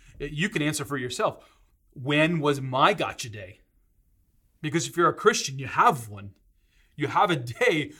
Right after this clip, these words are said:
when you were, you went from orphan to child of God's family, you know, brought into God's family, and you were,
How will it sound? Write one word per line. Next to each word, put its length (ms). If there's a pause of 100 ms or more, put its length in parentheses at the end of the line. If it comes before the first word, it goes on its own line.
(260)
when 400
you 160
were, 240 (340)
you 160
went 220
from 300 (200)
orphan 520 (1040)
to 340 (220)
child 500
of 480 (280)
God's 280
family, 500
you 120
know, 100
brought 280
into 160
God's 360 (260)
family, 360
and 100
you 80
were, 240